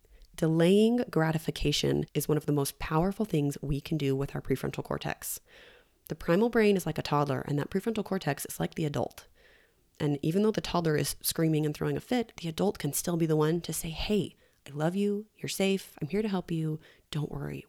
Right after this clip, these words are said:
we're gonna be just fine." This is a skill that we have to develop because most of us are used to operating from in-the-moment primal brain because we've never been taught otherwise. So we have to learn to shift where we are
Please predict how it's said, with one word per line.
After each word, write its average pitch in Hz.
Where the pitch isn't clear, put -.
we're 143
gonna 135
be 135
just 139
fine." -
This 202
is 180
a 139
skill 170
that 147
we 147
have 143
to -
develop 143
because 208
most 220
of -
us -
are 170
used 196
to -
operating 202
from 185
in-the-moment 196
primal 208
brain -
because 170
we've 165
never 170
been 170
taught -
otherwise. -
So -
we 196
have 214
to 202
learn 220
to 165
shift -
where 170
we 165
are 147